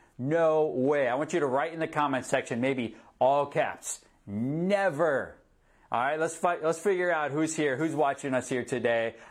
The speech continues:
"I would do it" or "Never." You know, for those of you who, who would love that kind of thing, you'd be up for that. You might relate. Frederick the Great in the seventeen hundreds, King of Prussia,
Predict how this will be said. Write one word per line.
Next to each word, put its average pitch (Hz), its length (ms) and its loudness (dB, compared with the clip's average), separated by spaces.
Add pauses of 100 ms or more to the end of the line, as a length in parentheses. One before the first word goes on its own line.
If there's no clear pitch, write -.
"I 151 160 2
would 170 260 0
do 156 260 0
it" 165 220 -2 (200)
or 131 240 4
"Never." 139 880 0 (720)
You 139 80 0
know, 156 100 4
for 151 160 0
those 170 300 2
of 156 100 0
you 131 380 0 (240)
who, 131 480 0 (140)
who 139 160 0
would 123 200 0
love 127 760 2
that 123 260 -2
kind 117 180 -2
of 107 120 -2
thing, 90 300 -6
you'd 135 280 -2
be 139 160 2
up 120 180 0
for 104 140 2
that. 87 340 -4 (840)
You 151 280 4
might 156 300 6
relate. 123 600 6
Frederick 151 520 0
the 139 80 0
Great 123 600 0
in 110 120 -6
the 107 80 0
seventeen 123 640 -2
hundreds, 117 480 0
King 151 480 -2
of - 180 0
Prussia, 127 760 2